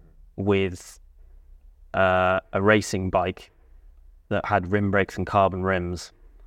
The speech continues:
And it was when we were filming, so I had a tail fin that was, like, twenty kilos on its own. And it was honestly the most horrible thing I've ever experienced. <laughs> I remember descending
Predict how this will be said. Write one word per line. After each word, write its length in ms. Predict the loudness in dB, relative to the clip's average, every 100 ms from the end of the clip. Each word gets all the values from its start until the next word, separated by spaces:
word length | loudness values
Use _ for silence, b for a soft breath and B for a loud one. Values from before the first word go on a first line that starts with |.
| -20 _ -8
And 120 | -6
it 100 | -2
was 440 | 0 0 -4 -12 -18 -20 -2
when 240 | 0 2
we 100 | 2
were 100 | 0
filming, 680 | 0 0 2 0 -2 -6 -10 -10
so 220 | -4 -2
I 80 | 0
had 240 | -2 -4 -14 -20 _ -12
a 80 | -12
tail 360 | -4 0 0 0
fin 320 | -4 -4 -4
that 120 | -6 -4
was, 200 | -4 0
like, 200 | -2 0
twenty 260 | -2 -2
kilos 380 | 0 0 0 0
on 100 | -2
its 120 | -2 -2
own. 300 | -2 -4 -12 -18 -20 -20 _ -2
And 140 | 0
it 100 | 0
was 140 | -4 0
honestly 640 | 0 0 -2 -4 -2 -2 -4
the 100 | -4
most 320 | -4 -4 -8 _ _ -20 -20 -20 _ -14
horrible 520 | -4 0 0 0 -4
thing 340 | -4 -4 -4 -6
I've 160 | -6 -4
ever 260 | -4 -4 -6
experienced. 500 | -6 -6 -4 -6 -10 B B
<laughs> 60 | -20 B B B B B
I 40 | -2
remember 260 | 0 2 0
descending 960 | -2 -6 -4 0 0 0 0 0 -2